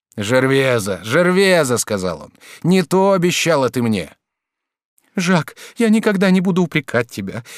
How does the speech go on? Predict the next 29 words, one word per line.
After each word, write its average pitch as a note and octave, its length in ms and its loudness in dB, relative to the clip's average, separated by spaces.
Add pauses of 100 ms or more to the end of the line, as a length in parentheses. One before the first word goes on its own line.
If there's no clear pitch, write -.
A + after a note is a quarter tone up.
(100)
никогда A#3+ 360 2
ни A3+ 80 2
о A3+ 60 2
чем A3+ 220 0
не G#3 80 2
стану G#3+ 280 2
напоминать. F#3 680 2 (300)
Я A3+ 340 0
полюбила C4 600 0
тебя, B3 220 0
потому G#3 300 0
что A3+ 160 -6
ты C4+ 120 -2
понравился D4 600 0
мне, B2 220 0
вот D4 260 -4
и E4+ 60 0
все». - 400 -4 (960)
«Вот G#2+ 320 -4
чего A#2+ 280 -2
именно D3 540 0
я C3+ 160 2
боялся», G#2 680 -2
сказал E2+ 360 -6
Жак. D#2+ 340 -14 (560)
«Но G#2+ 120 -6
теперь D#3 240 0
уже F3+ 160 2
поздно». D#3+ 460 -2